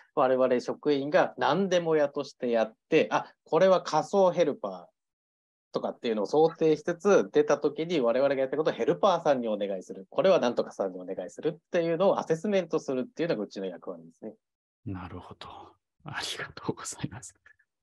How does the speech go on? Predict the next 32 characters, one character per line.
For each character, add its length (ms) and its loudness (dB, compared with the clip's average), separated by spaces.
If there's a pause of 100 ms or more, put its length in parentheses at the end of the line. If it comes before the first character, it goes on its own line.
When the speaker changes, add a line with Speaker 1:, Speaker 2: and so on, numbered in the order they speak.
(160)
Speaker 2:
な 100 -18 (100)
か 140 -14
な 60 -16
か、 140 -20
あ、 300 -4
あ 60 -20
と 100 0
は 60 4
応 160 4
援 100 0
メ 80 -2
ッ 40 -6
セ 120 -8
ー 40 -14
ジ 120 -10
み 80 -8
た 140 -10
い 60 -10
な 100 -10
の 100 -6
が 140 -6
あ 40 -10
り 60 0
ま 180 0
し 40 -10
て。 60 -10 (400)
Speaker 1:
あ、 40 4
は 40 6
い。 100 0 (600)
Speaker 2:
え 240 8
ー 120 0
と、 200 2